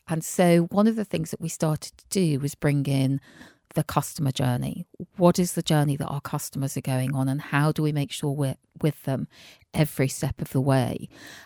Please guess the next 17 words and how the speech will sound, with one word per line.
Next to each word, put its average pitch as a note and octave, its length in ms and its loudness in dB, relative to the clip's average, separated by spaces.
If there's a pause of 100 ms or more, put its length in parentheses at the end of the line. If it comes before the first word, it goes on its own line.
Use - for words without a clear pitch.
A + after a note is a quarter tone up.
(180)
And E3+ 220 2
talking G3+ 600 4
in E3 160 4
that D#3+ 240 0
language D3 380 -2
started - 1000 2
to D#3+ 140 -8
weave D3+ 320 -4
that - 160 -10
marketing C#3 460 -4
and C3 100 -4
digital - 380 -10
team C#3 260 -6
together C#3 440 -4
a C#3 60 -4
little C3 240 -4
bit - 160 -6